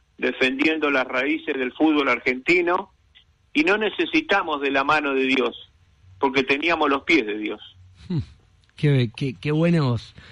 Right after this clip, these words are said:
Speaker 2: qué buenos conceptos realmente que, que nos estás entregando, y, y eso que recién arrancamos, ¿no?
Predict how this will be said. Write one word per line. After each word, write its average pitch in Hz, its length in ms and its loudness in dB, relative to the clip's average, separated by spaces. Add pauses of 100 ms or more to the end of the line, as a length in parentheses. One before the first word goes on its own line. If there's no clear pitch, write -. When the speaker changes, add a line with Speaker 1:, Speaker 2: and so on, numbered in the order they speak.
(240)
Speaker 2:
qué 156 80 4
buenos 185 260 6
conceptos 151 560 2
realmente 165 520 4
que, 131 180 0
que 127 100 2
nos 117 180 0
estás 151 280 0
entregando, 139 580 2
y, 123 260 -4
y 139 80 0
eso 151 160 2
que 143 100 0
recién 175 260 2
arrancamos, 139 580 4
¿no? 156 140 6